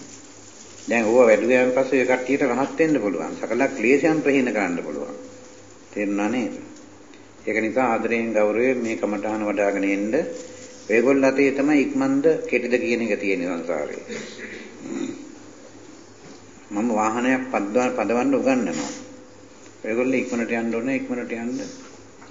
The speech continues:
ස්ලෝ මෝෂන් එකේ යන්න ඕන නම් ඒත් කමන්නේ. තේරුණේ? එහෙමනම් ගෙදර ගිහිල්ලා මේ සතියෙම මේ කමටහන වඩාගෙන එන්න,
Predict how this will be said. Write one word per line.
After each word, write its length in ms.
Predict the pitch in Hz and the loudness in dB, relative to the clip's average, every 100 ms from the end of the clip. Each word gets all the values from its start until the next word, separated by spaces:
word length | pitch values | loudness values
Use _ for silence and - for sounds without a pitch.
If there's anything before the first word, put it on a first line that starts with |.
| - - | -20 -20
ස්ලෝ 300 | - 104 117 | -8 -2 0
මෝෂන් 400 | 113 113 117 110 | 0 -2 -2 -2
එකේ 200 | 110 113 | -2 -4
යන්න 160 | 113 110 | -2 -2
ඕන 160 | 120 | -2
නම් 160 | 127 123 | -2 -2
ඒත් 180 | 117 - | -4 -6
කමන්නේ. 460 | 113 117 120 101 - - - - - - - - - - - - - - - - - - - - - - | -6 -4 -6 -8 -12 -18 -20 -20 -20 -20 -20 -20 -20 -20 -20 -20 -20 -20 -20 -20 -20 -20 -20 -20 -20 -14
තේරුණේ? 500 | - 101 101 113 269 - - - - - - - - - - - - - - - - - - - - - - - - - | -6 -4 -2 -4 -6 -8 -14 -18 -20 -20 -20 -20 -20 -20 -20 -20 -20 -20 -20 -20 -20 -20 -20 -20 -20 -20 -20 -20 -18 -4
එහෙමනම් 440 | 110 120 131 139 | -2 2 4 4
ගෙදර 220 | 117 120 | 4 2
ගිහිල්ලා 440 | 117 117 123 127 135 | 2 0 0 2 2
මේ 180 | 120 117 | 2 0
සතියෙම 480 | 107 - 120 123 151 | -2 0 0 2 2
මේ 200 | 127 117 | 2 0
කමටහන 480 | 107 104 110 110 107 | -2 -2 -2 -2 0
වඩාගෙන 460 | 98 104 104 104 | 0 0 0 0
එන්න, 280 | 101 101 | 0 0